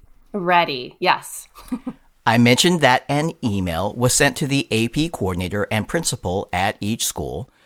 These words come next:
Speaker 2: So what if what if I'm a new A P coordinator this school year and I did not receive that email?
Speaker 1: Not to worry, Derek.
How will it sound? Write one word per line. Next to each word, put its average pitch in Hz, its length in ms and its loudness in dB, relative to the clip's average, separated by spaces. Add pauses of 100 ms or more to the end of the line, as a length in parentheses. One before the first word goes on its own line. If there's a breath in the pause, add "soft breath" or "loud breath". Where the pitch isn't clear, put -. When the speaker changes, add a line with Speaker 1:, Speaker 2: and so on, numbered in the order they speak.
(100)
Speaker 2:
So 131 260 6
what 160 280 4
if 139 400 2 (640)
what 170 380 4
if 139 380 2 (180)
I'm 139 420 4
a 104 220 2
new 156 720 2
A 107 220 0
P 101 240 -4
coordinator 104 880 0
this 113 260 0
school 165 320 4
year 92 400 0 (340)
and 127 160 4
I 131 520 6
did 117 280 2
not 117 440 4
receive 98 380 -2
that 117 180 2
email? 120 480 0 (420)
Speaker 1:
Not 185 520 4
to 311 140 -4
worry, 208 300 4
Derek. 151 500 -2